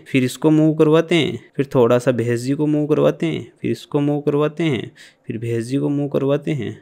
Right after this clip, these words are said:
सॉरी, भैंस जी का नंबर था, ओके। तो इसको प्ले करके देखते हैं, ओके। ये कुछ इस तरह से चल रहा। अब हमारे जो भैंस तो है वो आपको चलती हुई दिखाई दे रही होगी, लेकिन ये जो है सीधा आ रहा है, क्योंकि इसके अंदर जो आइडियल सिचुएशन है मैं उसको,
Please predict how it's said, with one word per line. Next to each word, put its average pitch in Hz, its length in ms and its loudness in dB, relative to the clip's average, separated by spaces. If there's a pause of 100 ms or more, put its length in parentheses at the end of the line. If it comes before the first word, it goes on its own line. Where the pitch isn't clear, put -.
(160)
सॉरी, - 260 -8
भैंस 117 340 -6
जी 117 160 -10
का 90 160 -8
नंबर - 280 -8
था, - 420 -12
ओके। 170 180 -2 (460)
तो 120 360 6
इसको - 200 -6
प्ले 120 200 2
करके 120 240 0
देखते 95 280 -4
हैं, 104 120 -10 (220)
ओके। 120 160 -4 (1600)
ये - 60 -12
कुछ - 220 -8
इस - 160 -10
तरह 107 160 0
से 104 120 -8
चल - 140 -10
रहा। - 260 -14 (240)
अब 117 160 -2
हमारे 117 300 -2
जो 131 300 0 (300)
भैंस 117 320 2
तो 156 60 4
है 147 60 6
वो 147 100 2
आपको 143 220 2
चलती 131 340 -2
हुई 143 100 2
दिखाई 135 280 2
दे 131 160 4
रही 135 140 0
होगी, 127 180 2
लेकिन 147 280 0
ये 135 120 2
जो 135 140 -2
है 143 80 -4
सीधा 123 340 0
आ 113 40 4
रहा 110 80 2
है, 107 60 0
क्योंकि 113 220 -6
इसके 131 240 -4
अंदर 123 200 -4
जो 135 100 -2
आइडियल 113 360 -2
सिचुएशन 127 500 -2
है 131 60 -2
मैं 135 140 -4
उसको, 147 340 -2